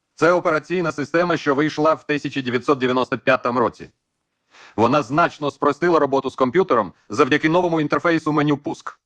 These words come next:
Система підтримувала багатозадачність і працювала швидше за свої попередниці. Windows дев'яносто п'ять підтримувала інтернет та U S B. Windows дев'яносто п'ять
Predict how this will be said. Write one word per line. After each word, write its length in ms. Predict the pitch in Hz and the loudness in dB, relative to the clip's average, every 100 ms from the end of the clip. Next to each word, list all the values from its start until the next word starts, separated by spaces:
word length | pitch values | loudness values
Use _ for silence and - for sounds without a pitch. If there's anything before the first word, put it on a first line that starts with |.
| _ | _
Система 480 | - 151 156 214 202 | -2 -2 2 2 2
підтримувала 680 | 196 - 180 190 185 185 - | -2 -2 0 0 0 0 0
багатозадачність 920 | 170 160 160 147 147 151 160 151 _ - | -2 -4 -2 -2 -2 -4 -10 -12 _ -4
і 80 | |
працювала 520 | 143 165 175 175 180 165 | -2 -2 0 0 0 -2
швидше 440 | - 151 165 160 | -4 -6 -4 -4
за 120 | 147 | -2
свої 240 | 139 139 143 | 0 0 0
попередниці. 680 | 139 139 120 85 - - - _ _ _ _ _ _ _ _ _ _ _ | 0 0 -2 -4 -12 -16 -18 _ _ _ _ _ _ _ _ _ _ _
Windows 400 | 101 160 156 135 | 0 0 0 -4
дев'яносто 540 | 117 131 123 131 120 117 | -4 -4 -2 -2 -4 -4
п'ять 300 | 139 135 _ _ _ | -2 -4 _ _ _
підтримувала 680 | 160 151 170 180 175 170 170 - | -6 -2 -2 0 0 0 -4 -6
інтернет 520 | 170 156 160 175 175 - | -4 -4 -4 -4 -4 -4
та 80 | |
U 160 | 139 131 | -4 -2
S 200 | 120 104 | -4 -4
B. 200 | 90 78 _ _ - | -8 -10 _ _ 0
Windows 520 | 127 160 131 107 - | 2 2 0 -4 -6
дев'яносто 460 | 165 131 135 - | -2 -2 -2 -6
п'ять 320 | 113 165 - | -2 -2 -4